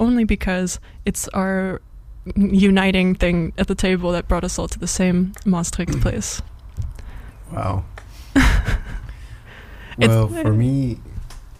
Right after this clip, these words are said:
Speaker 2: I think I've never actually thought about that relationship, so I wouldn't know how to answer that question personally.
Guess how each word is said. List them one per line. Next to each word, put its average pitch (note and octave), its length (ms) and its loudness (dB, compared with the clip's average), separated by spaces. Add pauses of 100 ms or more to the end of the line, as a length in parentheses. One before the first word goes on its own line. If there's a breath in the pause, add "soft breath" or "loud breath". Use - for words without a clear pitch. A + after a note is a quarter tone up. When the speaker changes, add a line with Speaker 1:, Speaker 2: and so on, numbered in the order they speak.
(1200)
Speaker 2:
I A2+ 100 2
think G#2+ 460 0 (1120)
I've A2+ 160 4
never A2+ 240 6
actually G#2+ 320 2
thought G#2 200 4
about G2+ 280 2
that G2 140 4
relationship, F#2+ 760 2
so F#2 340 0
I F#2+ 60 2
wouldn't G2+ 300 2
know G2 120 2
how G2 140 2
to F#2+ 160 -4
answer F#2 240 0
that F#2+ 180 0
question G2+ 360 0
personally. G2 580 0